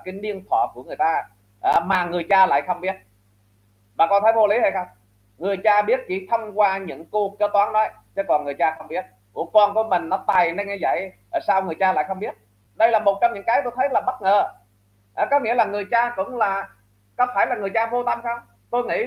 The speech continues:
với cái người cha bé Tường Lam không phải là cái kiểu người vô tâm. Đó. Mà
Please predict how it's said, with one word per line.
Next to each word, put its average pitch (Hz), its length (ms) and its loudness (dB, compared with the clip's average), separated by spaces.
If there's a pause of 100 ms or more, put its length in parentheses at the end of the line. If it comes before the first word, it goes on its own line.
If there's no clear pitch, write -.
(120)
với 277 260 2
cái 262 180 -10
người 208 320 -2
cha 214 200 0
bé 220 200 -6
Tường 190 120 -8
Lam 190 240 -4
không 220 220 -6
phải 170 140 -4
là 190 160 -4
cái 196 240 -14
kiểu 185 120 -10
người 202 180 -8
vô 180 160 -4
tâm. 180 140 -8 (580)
Đó. 139 80 -12 (320)
Mà 175 120 0